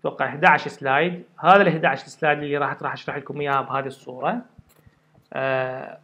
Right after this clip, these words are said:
ما راح أدخلكم بتعقيدات، ولكن، آه، الحكي اللي حكيناه، الحكي اللي حكيناه إنه، آه، من قلنا أكو خطوات من رقم أربعة إلى سبعة بالجلايكولايسيس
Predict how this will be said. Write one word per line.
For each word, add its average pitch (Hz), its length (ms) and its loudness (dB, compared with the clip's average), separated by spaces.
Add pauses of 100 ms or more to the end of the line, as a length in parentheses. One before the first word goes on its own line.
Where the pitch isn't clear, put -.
ما 180 160 10
راح 196 160 8
أدخلكم 165 500 -2
بتعقيدات، 135 800 -2 (500)
ولكن، 156 600 6 (420)
آه، 143 580 0 (360)
الحكي 208 360 4
اللي 185 200 4
حكيناه، 151 680 -2 (320)
الحكي 165 280 -4
اللي 170 140 0
حكيناه 151 600 -4
إنه، 143 420 -6 (400)
آه، 131 440 -4 (280)
من 156 200 -4
قلنا 156 540 -2 (200)
أكو - 260 -4
خطوات 151 760 2 (260)
من 151 80 -4
رقم 143 760 -6
أربعة 143 420 2
إلى 135 160 0
سبعة 147 300 -2
بالجلايكولايسيس 139 1080 -4